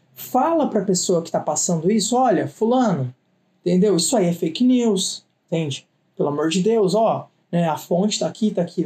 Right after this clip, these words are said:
tá lá." Inclusive tem vários sites, né, deixar aqui pro pessoal, tem vários sites só sobre conferir uma notícia se é fake news ou não,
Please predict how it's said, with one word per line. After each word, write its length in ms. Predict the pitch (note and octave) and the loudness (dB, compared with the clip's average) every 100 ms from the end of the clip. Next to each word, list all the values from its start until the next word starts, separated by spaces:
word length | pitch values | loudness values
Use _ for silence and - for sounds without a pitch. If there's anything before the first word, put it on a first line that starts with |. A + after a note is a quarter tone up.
| - - | -6 -6
tá 120 | C#3 | -2
lá." 200 | E3+ - | -2 0
Inclusive 440 | B3 B3 G#3 A3+ B3+ | 0 2 2 2 2
tem 200 | B3 F3+ | 2 2
vários 440 | F3 C4+ C4 - | 2 0 -2 -2
sites, 600 | - E3+ A#3 A#3 - - | -2 0 -2 -2 -6 -6
né, 160 | E3 E3 | -4 -2
deixar 220 | D#3+ F3 | -2 -4
aqui 80 | - | -8
pro 140 | _ | _
pessoal, 500 | E3+ - D#3+ E3+ F3+ _ _ _ _ _ | -4 -2 0 -2 -4 _ _ _ _ _
tem 160 | B3+ A#3 | 2 2
vários 500 | F3 A3 D4 B3+ - | 2 0 0 -2 0
sites 560 | F#3 A3 A#3+ - - _ _ _ _ _ _ _ - | 0 0 -2 -6 -8 _ _ _ _ _ _ _ -6
só 560 | - B3+ A3+ C#4 - - | -2 0 2 0 -4 -8
sobre 460 | - A#3+ G#3+ B3+ | -2 0 2 0
conferir 680 | - D4 E4 - C4 A3 B3+ | -2 -4 -2 0 2 2 2
uma 140 | C#4+ | 2
notícia 480 | C4 B3+ B3+ A3+ C#4+ | 2 0 0 0 0
se 100 | - | -2
é 60 | C4 | -2
fake 320 | C4 B3 B3 | -2 -2 0
news 240 | A#3 A3+ | 2 2
ou 100 | C#4+ | 0
não, 340 | C4+ B3 G#3 | 2 2 0